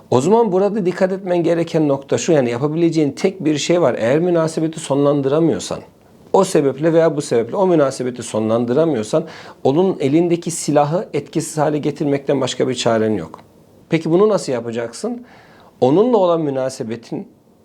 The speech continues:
ona yüklediği sorumluluklar, yani onun sana karşı olan sorumluluklarından vazgeçerek.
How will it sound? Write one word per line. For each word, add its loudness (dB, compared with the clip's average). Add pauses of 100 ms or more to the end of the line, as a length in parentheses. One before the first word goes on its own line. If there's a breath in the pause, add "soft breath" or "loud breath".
(1000 loud breath)
ona 4
yüklediği 2
sorumluluklar, 0
yani 0 (180)
onun 4
sana -2
karşı -2
olan -2
sorumluluklarından -2 (220)
vazgeçerek. -4